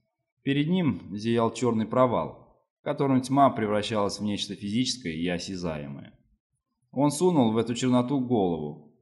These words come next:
и мгновенно ослеп. Ютгар сразу подался назад. Нет, так дело не пойдёт. В конце концов, он сюда пришёл не для того, чтобы ему кто-нибудь или что-нибудь проломило череп.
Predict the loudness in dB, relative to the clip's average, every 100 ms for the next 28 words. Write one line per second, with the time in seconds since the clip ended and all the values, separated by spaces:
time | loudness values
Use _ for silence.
0 | _ -8 -2 0 0 -4 -16 _ _ _
1 | _ -8 0 2 2 2 2 2 0 -2
2 | -6 -8 -14 _ _ _ _ _ _ -4
3 | 0 2 4 2 6 6 6 2 4 4
4 | 4 4 4 4 -4 -6 -20 _ _ _
5 | -12 -6 -2 0 -2 -4 -10 -4 -2 0
6 | 2 2 2 0 0 -4 -6 -8 -18 _
7 | _ _ _ _ 0 2 2 2 0 2
8 | 0 0 -6 -20 _ -2 2 2 2 0
9 | -2 -2 0 2 0 -2 2 4 6 4
10 | 4 0 2 4 4 2 2 2 4 2
11 | -2 0 -2 0 0 2 2 -2 -4 -2
12 | 2 2 2 0 -2 -4 -6 -12